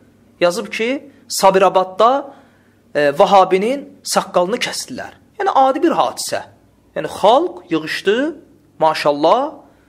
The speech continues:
bir Vahabinin adını da belə qoyub. Vahabinin saqqalını kəsdi. Adi bir hadisə.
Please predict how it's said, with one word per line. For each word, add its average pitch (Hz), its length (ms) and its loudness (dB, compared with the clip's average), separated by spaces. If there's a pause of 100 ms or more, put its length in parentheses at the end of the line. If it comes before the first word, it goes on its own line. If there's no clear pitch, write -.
(280)
bir 240 80 -2
Vahabinin 165 760 2
adını 185 260 0
da 175 60 6
belə 143 240 0
qoyub. 95 340 -8
Vahabinin 160 400 2
saqqalını 156 520 -2
kəsdi. - 400 -12 (800)
Adi 214 240 2
bir 302 80 2
hadisə. 143 640 -2